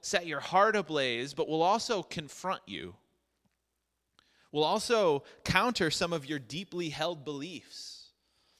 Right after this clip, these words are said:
will also maybe upset some of the ways in which you think you should live your lives.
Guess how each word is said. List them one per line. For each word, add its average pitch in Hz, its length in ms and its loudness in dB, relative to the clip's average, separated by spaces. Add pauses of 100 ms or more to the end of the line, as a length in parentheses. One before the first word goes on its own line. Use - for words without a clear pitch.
(460)
will 139 160 -4
also 190 500 -2
maybe 156 380 -2
upset - 520 -2
some 190 280 -2
of 180 100 -12
the 185 120 -4
ways 165 280 -2
in 143 120 -12
which 151 220 -6
you 180 120 -10
think 165 320 -8
you 160 100 -8
should 147 240 -8
live 147 160 -6
your 139 140 -6
lives. 113 760 -8